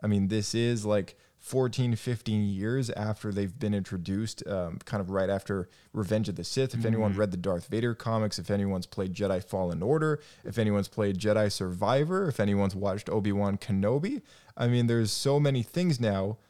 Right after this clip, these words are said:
Speaker 1: which has taken place between the events of Episode three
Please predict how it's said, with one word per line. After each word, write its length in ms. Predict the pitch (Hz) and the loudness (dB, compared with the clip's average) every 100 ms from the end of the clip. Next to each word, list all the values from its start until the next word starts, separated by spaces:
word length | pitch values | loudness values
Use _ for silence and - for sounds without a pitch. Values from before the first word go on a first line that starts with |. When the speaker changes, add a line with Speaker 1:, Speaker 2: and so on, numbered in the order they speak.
| _ _ _ | _ _ _
Speaker 1:
which 300 | 123 120 - | 0 0 0
has 340 | 123 110 104 | 0 2 0
taken 380 | - 135 117 107 | -2 -2 -2 -2
place 400 | - 135 147 107 | -2 -2 0 -2
between 760 | - 107 - 113 113 107 101 95 _ _ _ | -4 -8 -6 -4 0 0 0 -4 _ _ _
the 120 | 107 107 | -2 0
events 300 | 98 113 113 | 0 0 0
of 200 | 104 95 | -2 -2
Episode 460 | 107 101 110 98 | -4 -4 -4 -4
three 360 | - 113 113 104 | -4 -4 -2 -4